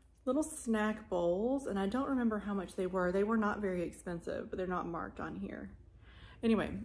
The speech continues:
I thought these would be really cute to use on a charcuterie board to fill with, you know, whatever, like little marshmallows, maybe for a hot cocoa board, or little candies or little bitty crackers or something like that. So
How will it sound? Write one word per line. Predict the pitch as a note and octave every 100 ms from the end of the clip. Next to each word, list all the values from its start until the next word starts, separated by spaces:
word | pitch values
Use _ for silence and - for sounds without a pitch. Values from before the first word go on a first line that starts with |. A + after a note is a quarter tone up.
| -
I | G3+
thought | G#3+ -
these | G#3+ G#3
would | G3
be | F3 -
really | F3 E3 F3 A3
cute | A3 G#3 F#3+ F#3 - - - -
to | F#3+
use | F3 E3 F3 F3+
on | F3
a | E3+
charcuterie | - D#3 D#3 F3 F#3 G3
board | G3+ G3+ G3+ G3
to | F3
fill | - - F3+ F3+ F3+ F3
with, | E3+ F3 - - - - - -
you | C4
know, | G#3 D3
whatever, | F3+ F#3 E3+
like | E3 D#3+
little | F3 F3+
marshmallows, | E3+ E3 E3+ F3+ E3 F3 F3
maybe | F3 E3+ E3+
for | E3+
a | D#3+
hot | - - -
cocoa | A3+ A3+ A3+ G#3+ G#3 G3+ - - -
board, | G3+ G3+ G3 F#3+ F#3
or | F3 E3+ F3 - - - -
little | A#3+ B3+ B3
candies | - G#3+ G#3+ A3 A3 A3 F3+
or | E3+
little | F3+ F#3+ G3+
bitty | G3+ G3+
crackers | - E3+ E3 F3+ F3
or | E3+ E3
something | G3 F#3+
like | F3 -
that. | E3 -
So | F3+ E3